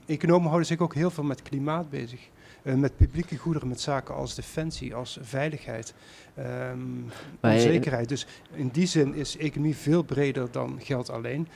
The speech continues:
Speaker 1: Maar dat is natuurlijk wel vaak waar economie mee geassocieerd wordt.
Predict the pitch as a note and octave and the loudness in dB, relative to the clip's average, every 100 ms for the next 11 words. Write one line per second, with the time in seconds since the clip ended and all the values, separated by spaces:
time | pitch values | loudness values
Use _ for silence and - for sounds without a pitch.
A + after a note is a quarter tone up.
0 | - - B2+ C3 C3 - B2+ C#3+ B2+ B2 | -10 -2 0 2 0 -4 -4 -4 -4 -2
1 | C3 C#3 - - - C3+ - C3+ C#3+ C#3 | -4 -4 -12 -10 -4 -4 -4 -8 -6 -6
2 | C#3 C#3 C3+ C3 C#3 - - D#3 - - | -6 -4 -6 -8 -10 -10 -12 -12 -12 -16
3 | - | -16